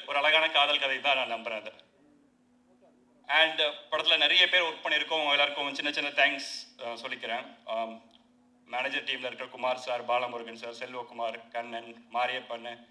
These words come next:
எல்லாருமே வந்து, நான் சொல்றேன்ல, இந்த படத்துல எனக்கு பிடிச்ச, கிடைச்ச பெரிய பிளெஸிங்ஸ்னா, யாருமே இதை வேலையா பார்க்கல, யாருமே வந்து இதை வந்து ஒரு படம்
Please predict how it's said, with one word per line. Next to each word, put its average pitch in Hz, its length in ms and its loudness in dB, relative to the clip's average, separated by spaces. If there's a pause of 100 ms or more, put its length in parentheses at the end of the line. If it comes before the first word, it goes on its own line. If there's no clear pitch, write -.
(200)
எல்லாருமே 156 460 2
வந்து, 156 400 0 (460)
நான் 151 140 -2
சொல்றேன்ல, 190 320 0
இந்த 156 140 0
படத்துல 180 240 2
எனக்கு 185 240 0 (280)
பிடிச்ச, 226 300 4 (180)
கிடைச்ச 185 440 0
பெரிய 214 260 8
பிளெஸிங்ஸ்னா, 180 720 0 (480)
யாருமே 202 440 8
இதை 208 160 6
வேலையா 160 400 8
பார்க்கல, 123 260 -2 (500)
யாருமே 143 380 4
வந்து 160 260 2
இதை 147 180 4
வந்து 160 400 0
ஒரு 135 120 -10
படம் 156 500 -2